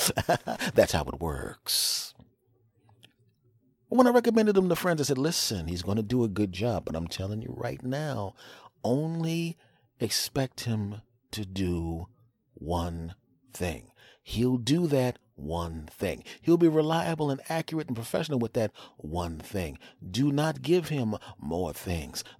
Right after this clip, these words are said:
Don't do it. If you do it, it's on you. Do not come back to me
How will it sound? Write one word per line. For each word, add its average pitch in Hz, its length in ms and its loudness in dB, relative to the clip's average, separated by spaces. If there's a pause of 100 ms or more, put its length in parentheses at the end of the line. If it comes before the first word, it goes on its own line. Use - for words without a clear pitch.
Don't 117 300 0
do 156 200 2
it. - 80 -6 (160)
If 90 200 -2
you 98 80 0
do 160 220 2
it, 160 100 -2 (200)
it's 107 200 0
on 110 200 0
you. 92 220 0 (360)
Do 135 220 6
not 127 360 4 (180)
come 95 200 2
back 90 220 -2
to - 80 -4
me 87 300 0